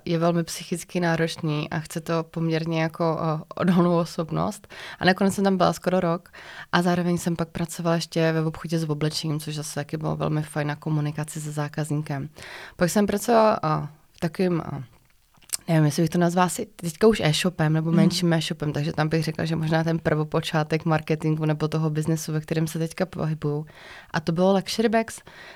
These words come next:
Speaker 1: A ty vlastně prodávají, a, drahý kabelky, když bych to velmi zjednodušila, takže já jsem tam fotila kabelky, dávali jsme jim,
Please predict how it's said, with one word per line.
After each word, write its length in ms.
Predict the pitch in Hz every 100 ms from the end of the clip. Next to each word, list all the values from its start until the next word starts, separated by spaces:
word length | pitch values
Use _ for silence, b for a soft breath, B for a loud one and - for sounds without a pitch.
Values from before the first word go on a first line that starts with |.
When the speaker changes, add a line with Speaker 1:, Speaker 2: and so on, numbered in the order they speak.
| B
Speaker 1:
A 440 | - 165 160 - - _
ty 100 | -
vlastně 200 | 165 -
prodávají, 600 | 165 165 165 160 165 160
a, 180 | 156 156 - - -
drahý 240 | 160 165
kabelky, 420 | 160 151 175 170
když 120 | 165 165
bych 160 | 160
to 140 | - 160
velmi 260 | 156 160
zjednodušila, 600 | 156 156 151 151 156 156
takže 200 | 156 151
já 140 | 160 151
jsem 160 | 165
tam 120 | 151
fotila 320 | 156 160 156 156
kabelky, 640 | 156 156 160 - 160 156
dávali 280 | 151 147 151
jsme 240 | - 151
jim, 140 | 147